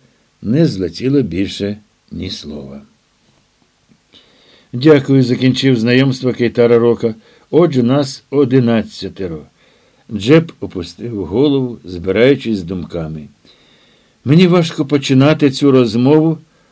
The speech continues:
оскільки до цього моменту кожен з вас володів різним рівнем доступу до інформації. Дехто, як Алан, Стефан чи Тимур, взагалі не знає до пуття,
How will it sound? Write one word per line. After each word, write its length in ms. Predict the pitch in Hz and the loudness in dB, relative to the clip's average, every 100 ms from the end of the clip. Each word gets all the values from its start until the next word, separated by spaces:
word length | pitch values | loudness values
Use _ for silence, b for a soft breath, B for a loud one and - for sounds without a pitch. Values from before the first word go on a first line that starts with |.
| _ | _
оскільки 580 | - 98 - 120 110 107 | -10 -10 -2 -2 0 -4
до 120 | 98 | -4
цього 220 | 98 113 104 | -4 -2 -2
моменту 480 | 98 120 135 127 | 0 -2 -2 -6
кожен 360 | 113 120 95 98 | -2 -2 -2 -6
з 80 | 85 | -2
вас 340 | 107 131 - | 0 0 -2
володів 520 | 92 98 101 120 117 | -4 -4 0 0 2
різним 520 | 123 180 175 160 147 107 | 4 4 4 0 0 2
рівнем 500 | 123 143 127 127 120 b b - | 2 2 0 -2 -6 b b -16
доступу 800 | 80 95 117 - 113 104 107 107 b b | -6 -2 -2 -4 -10 -4 -6 -6 b b
до 200 | - 92 | -8 -2
інформації. 840 | 107 101 95 87 78 73 69 - - _ _ _ _ _ _ _ _ _ _ _ - | -2 -2 -6 -6 -8 -10 -16 -20 -20 _ _ _ _ _ _ _ _ _ _ _ -16
Дехто, 420 | 131 214 214 117 | 4 4 4 0
як 240 | 113 110 | 0 0
Алан, 460 | - 127 120 113 107 | 2 4 6 4 0
Стефан 600 | 104 - 131 127 104 90 | -4 4 6 6 0 -6
чи 140 | - | -8
Тимур, 400 | - 98 117 131 | -6 -2 2 2
взагалі 480 | 113 98 117 123 143 | 0 0 2 4 4
не 120 | 131 | 4
знає 320 | 98 107 117 110 | 2 0 0 0
до 140 | 104 | -4
пуття, 600 | 107 101 - 120 135 | -6 -10 -4 2 2